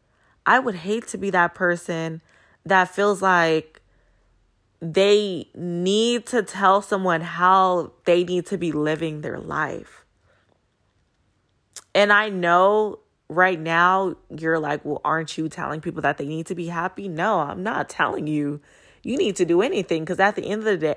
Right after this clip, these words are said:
at the end of the day, you have the right to act the way you want to act,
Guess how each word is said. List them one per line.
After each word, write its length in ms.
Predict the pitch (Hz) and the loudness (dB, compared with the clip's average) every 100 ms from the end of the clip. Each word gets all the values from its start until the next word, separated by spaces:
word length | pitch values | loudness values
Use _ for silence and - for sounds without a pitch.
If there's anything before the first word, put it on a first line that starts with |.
| _ | _
at 200 | 185 240 | 2 2
the 160 | 240 - | -2 -4
end 120 | 233 | -2
of 140 | 285 | -2
the 80 | 190 | -2
day, 380 | 170 156 156 190 | -2 2 2 2
you 320 | 214 170 254 | -2 -8 -10
have 600 | 202 151 196 196 160 156 _ _ _ _ _ _ - | -10 -2 2 4 2 -2 _ _ _ _ _ _ -6
the 240 | 165 196 | 4 6
right 400 | 165 175 214 220 | 8 4 4 -2
to 200 | - 233 - | -4 0 4
act 280 | 170 208 - | 2 2 -2
the 80 | |
way 200 | 175 180 | 0 2
you 240 | 175 160 214 | 0 -2 -6
want 360 | 165 170 190 - | -4 -4 -6 -4
to 200 | 160 - | -4 0
act, 500 | 165 - - - - | 0 -2 -6 -12 -20